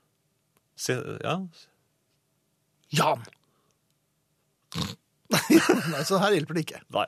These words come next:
Speaker 2: Ok.
Speaker 1: Nei, men hva skulle det hjelpe mot, da? Du må jo ha, ha en
Speaker 2: Du må
Speaker 1: plan.
Speaker 2: jo, ja.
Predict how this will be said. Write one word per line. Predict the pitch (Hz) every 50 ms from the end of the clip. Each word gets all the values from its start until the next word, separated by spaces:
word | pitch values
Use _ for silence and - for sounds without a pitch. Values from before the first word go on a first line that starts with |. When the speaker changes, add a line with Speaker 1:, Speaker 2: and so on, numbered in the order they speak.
| - _ - - - - - - - - - - - - -
Speaker 2:
Ok. | 135 123 131
Speaker 1:
Nei, | 127 165 - _ _ _ _ _ _ _ _ _ _ - 120 135
men | 151
hva | 147 127
skulle | - - 131 127 120
det | 98 92 85
hjelpe | 82 85 - - 127
mot, | 139 160 165
da? | 262 247 117 85 78 - _ _ _ _ - - _ _ _ _ _ _ _ _ _ _ _ _ _ _ _ _ _ _ 127
Du | 117
må | 117 117 131
jo | 139
ha, | 139 131 127 127 127 127 123
ha | 120 110 104
en | 110
Speaker 2:
Du | 160 160
må | 147 143
Speaker 1:
plan. | 160 202
Speaker 2:
jo, | 202 160 147 135 135 -
ja. | - 120 131